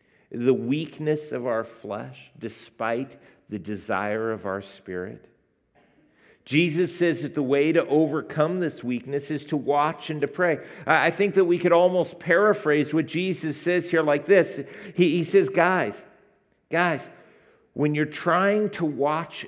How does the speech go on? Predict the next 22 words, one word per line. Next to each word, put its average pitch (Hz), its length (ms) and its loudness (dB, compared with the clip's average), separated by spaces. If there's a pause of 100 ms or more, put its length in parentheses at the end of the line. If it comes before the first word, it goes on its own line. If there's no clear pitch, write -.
and 139 220 -6
pray, 123 500 -2 (1000)
if 147 200 0
you 143 120 0
don't 170 440 4
want 196 200 0
to 190 80 -6
fall 156 360 0
asleep, 143 520 -4 (540)
then 123 180 -2
what 135 140 -4
you 135 120 -10
need 156 280 -8
to 180 80 -6
do 151 240 0
is 127 200 -8
actually 143 600 -6
begin 107 800 -4
to 131 120 -8
watch 107 440 -6
and 104 120 -8
pray. 131 320 -6